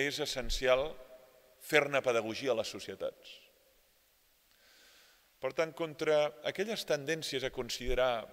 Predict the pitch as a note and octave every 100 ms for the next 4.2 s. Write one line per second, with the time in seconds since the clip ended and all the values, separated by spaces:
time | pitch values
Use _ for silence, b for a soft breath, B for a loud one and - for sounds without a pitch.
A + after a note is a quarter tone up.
0 | - - B2+ F3+ F3+ - C#3+ - C3 D3+
1 | A#2+ A#2 - C3+ B2 A2+ G#2+ G2+ A#2 A2+
2 | F#2+ D2+ - - - - _ b b b
3 | b A#2+ D#3 D#3+ D3 B2+ - C#3+ C#3 B2
4 | A2